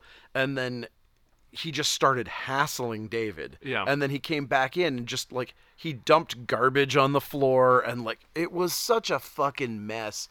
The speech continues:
Speaker 2: Yeah.
Speaker 1: And you're also just, like, you want to scream and be angry, like I did in the old days. Like, back when it was the old space, I didn't understand how things were.
Speaker 2: Yeah.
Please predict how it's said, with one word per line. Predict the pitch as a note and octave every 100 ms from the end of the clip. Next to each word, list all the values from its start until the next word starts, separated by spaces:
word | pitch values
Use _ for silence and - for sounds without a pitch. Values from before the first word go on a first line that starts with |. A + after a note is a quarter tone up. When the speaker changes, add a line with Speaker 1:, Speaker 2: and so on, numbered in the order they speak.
| -
Speaker 2:
Yeah. | A#2+ F#2 E2+
Speaker 1:
And | F3+
you're | F#3+
also | F#3 G#3+ A#3+ B3
just, | F3+ F3 D#3+
like, | C#3+ - _ _ _ _ _ _ -
you | C#3+ F3+
want | D3+ E3 A3 -
to | F#3+
scream | - - - F3 F#3+ E3+
and | C#3+
be | B2+ D3+
angry, | C#3 E3 D#3+ B2+
like | B2 D#3
I |
did | C#3 A3 E3
in |
the | E3
old | D3+ F#3 D#3
days. | A#2 E2+ C3
Like, | C#3+ -
back | F3+ - - _ _ _ -
when | D3+ D#3+
it | D#3+
was | D3 A#2+
the | C#3+
old | C3+ D3+ -
space, | - D#3 C#3 -
I | C#3+ F#3+
didn't | A3+ D#3
understand | B2+ A#2 A2+ - B2+ B2
how | G2+ G#2+
things | - A2 G2
were. | G2+ A#2 F#2 A1 - _ A#2+
Speaker 2:
Yeah. | A2+